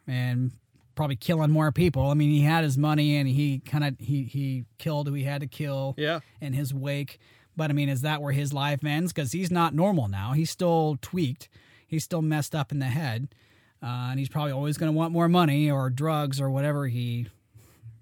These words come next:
Speaker 1: did to get the money. Um, so that part you have to be okay with. You never saw what happened with the deputy. <clears throat> He just became the deputy. Um, <laughs> and then Tommy Lee Jones retires, but he's always gonna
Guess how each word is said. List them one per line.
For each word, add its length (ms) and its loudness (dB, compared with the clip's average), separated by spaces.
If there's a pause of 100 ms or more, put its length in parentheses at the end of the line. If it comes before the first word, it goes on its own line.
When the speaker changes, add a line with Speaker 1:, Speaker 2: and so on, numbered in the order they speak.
(180)
Speaker 1:
did 240 -2
to 60 -4
get 160 -4
the 60 -2
money. 360 -2 (580)
Um, 480 -12 (1600)
so 480 2 (100)
that 240 2
part 180 2
you 60 4
have 100 0
to 60 -20
be 120 2
okay 320 0
with. 340 -2 (280)
You 100 0
never 220 4
saw 380 0
what 180 -2
happened 340 -2
with 100 0
the 80 -6
deputy. 600 0 (320)
<clears throat> 480 2 (160)
He 100 0
just 240 -4
became 300 4
the 80 6
deputy. 580 2 (480)
Um, 640 0
<laughs> 120 -8
and 500 2
then 120 2
Tommy 260 4
Lee 120 4
Jones 380 4
retires, 560 2
but 120 0
he's 140 0
always 220 2
gonna 260 2